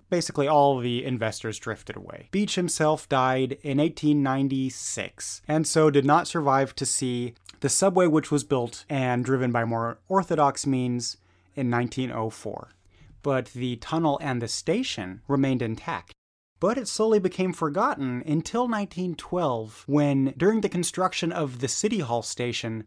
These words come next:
some of the workers broke down a wall and found themselves in the middle of Beach's old tunnel. The wagon was still there, as was the huge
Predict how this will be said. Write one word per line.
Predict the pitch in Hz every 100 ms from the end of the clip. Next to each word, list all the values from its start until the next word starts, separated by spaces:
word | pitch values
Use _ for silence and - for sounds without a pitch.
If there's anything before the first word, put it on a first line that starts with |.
| _
some | - 165
of | 165 135
the |
workers | 143 139 147 147 139 135 113
broke | - 143 135
down | 143 131
a | 120
wall | 117 139 185 202 _ -
and | 123
found | 113 170
themselves | 175 165 - 147 147 131
in | 135
the | 123
middle | 131 185 185 -
of | 131 120 -
Beach's | 123 113 - 117 113 - _ -
old | 139 131 117 -
tunnel. | - 170 110 - _ - -
The |
wagon | 120 156 220 226 208
was | 196
still | - 185 185
there, | 175 180 175 180 -
as | 165 190 147
was | 156 160 143
the | 147
huge | - 151 147 143 127 -